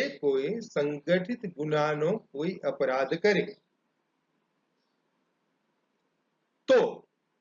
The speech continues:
શું કરે? આવો ગુનો કોઈ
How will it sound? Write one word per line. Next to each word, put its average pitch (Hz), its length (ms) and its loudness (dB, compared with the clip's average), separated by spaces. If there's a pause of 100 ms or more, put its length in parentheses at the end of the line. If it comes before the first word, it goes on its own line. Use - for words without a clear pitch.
(100)
શું 226 240 4
કરે? 202 220 4 (460)
આવો 226 360 6 (160)
ગુનો 233 320 6 (240)
કોઈ 208 240 4